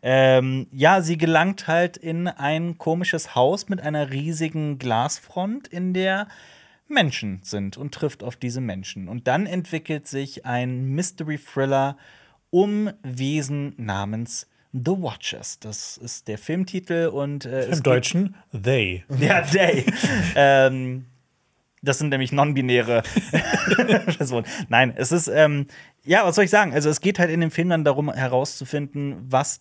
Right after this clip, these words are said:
Speaker 1: wer oder was diese Watcher sind. Punkt. Und
Speaker 2: Das, das klingt wie ein M. Night Shyamalan-Film.
Speaker 1: das ist das Lustige.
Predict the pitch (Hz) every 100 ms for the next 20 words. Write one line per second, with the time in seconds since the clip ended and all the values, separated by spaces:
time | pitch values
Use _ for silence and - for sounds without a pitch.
0 | _ - 131 131 156 180 - 151 135 127
1 | 120 123 160 - - 147 135 131 127 139
2 | - 127 117 127 151 202 - - - -
3 | _ _ _ 117 _ _ 131 - - 117
4 | 95 - - _ _ _ _ 127 131 123
5 | 127 - - - - - - - - 190
6 | 190 160 143 156 156 151 147 147 143 -
7 | 185 185 160 180 151 143 - 131 127 233
8 | - 269 294 208 233 285 - 180 156 151
9 | 220